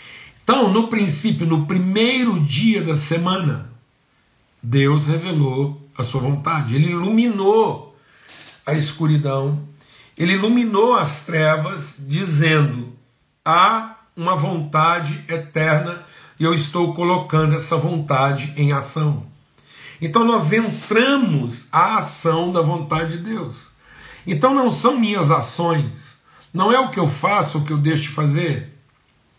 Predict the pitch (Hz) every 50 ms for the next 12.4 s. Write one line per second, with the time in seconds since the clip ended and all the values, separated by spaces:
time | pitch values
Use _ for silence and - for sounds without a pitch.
0 | _ _ - - - - - - - - - - - _ _ _ 165 170 202 214
1 | 220 - - - 180 180 175 180 202 226 220 196 151 147 - - - - 214 226
2 | 262 262 254 254 247 208 - - - - 202 226 254 277 269 214 160 151 226 220
3 | - - - - - 185 190 202 202 185 170 160 147 - 160 156 156 156 147 143
4 | 143 147 151 151 147 - - 147 151 147 165 - - - - - - - - -
5 | - _ - 190 196 - - 196 226 247 - - - 170 147 - 180 - 277 -
6 | - - 185 175 - - - - 240 262 285 320 339 339 269 240 240 233 233 233
7 | 226 226 - 190 190 196 185 156 143 - - - - 233 247 214 196 233 247 185
8 | 147 - 147 - 233 247 233 - - - - - - _ 190 208 226 226 247 254
9 | 240 202 190 202 220 214 170 139 143 - - - - _ _ _ _ _ _ _
10 | _ _ _ _ _ _ _ _ _ _ _ _ _ _ _ _ _ _ _ _
11 | _ _ _ _ _ _ _ - - - - 151 151 147 147 143 - - 151 151
12 | 156 143 - - - - -